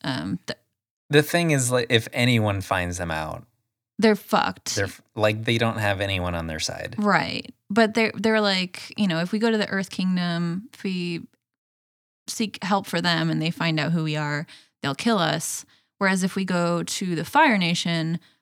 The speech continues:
Speaker 1: uh, they'll turn us into Azula." And they're just like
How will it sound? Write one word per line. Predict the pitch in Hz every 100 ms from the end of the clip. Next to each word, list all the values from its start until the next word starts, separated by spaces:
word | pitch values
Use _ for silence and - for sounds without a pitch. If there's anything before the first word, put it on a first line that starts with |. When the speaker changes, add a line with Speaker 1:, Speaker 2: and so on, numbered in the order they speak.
| _ -
Speaker 1:
uh, | 151 - - - - _
they'll | 185 180
turn | - 196
us | 175 165
into | 160 165
Azula." | 165 170 180 156 - 180 - _ _ _ -
And | 185 170
they're | 160
just | 151 -
like | - 151 - -